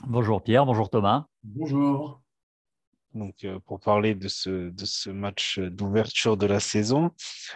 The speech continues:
Speaker 3: Alors, déjà, Guillaume, est-ce que tu, tu peux te présenter ? Depuis combien de temps tu es fan des Panthers ? Pourquoi tu as choisi les Panthers ?
Speaker 1: Ouais, ben, je suis, euh, supporter des Panthers depuis, euh,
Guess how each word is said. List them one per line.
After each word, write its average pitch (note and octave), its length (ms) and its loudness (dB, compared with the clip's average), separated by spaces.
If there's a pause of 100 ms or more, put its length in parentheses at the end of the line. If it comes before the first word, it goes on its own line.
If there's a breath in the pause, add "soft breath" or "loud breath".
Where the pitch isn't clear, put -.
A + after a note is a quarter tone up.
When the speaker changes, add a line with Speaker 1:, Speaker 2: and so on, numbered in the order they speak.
(120 loud breath)
Speaker 3:
Alors, G#2 380 4 (220)
déjà, G#2+ 280 2
Guillaume, G#2+ 280 2
est-ce G#2 120 -4
que - 120 -10
tu, F#2 500 -6
tu - 140 -8
peux - 160 -16
te - 160 -8 (240)
présenter ? A2 800 2
Depuis G2+ 260 -6
combien G2 300 -4
de G2 60 -6
temps G2+ 200 -4
tu - 200 -4
es F#2 40 -4
fan F#2 340 -6
des F#2 220 -10
Panthers ? A2+ 680 2 (120)
Pourquoi B2+ 480 4
tu - 160 0
as A2 60 4
choisi G2+ 340 -4
les G2+ 100 -4
Panthers ? A2+ 680 -2 (540)
Speaker 1:
Ouais, C3+ 220 4
ben, C3+ 100 4
je A2 120 -2
suis, A#2 320 0
euh, G#2 480 4
supporter A2 680 -2
des G2+ 160 -2
Panthers G#2 540 -2
depuis, G2 400 -4
euh, F#2+ 300 2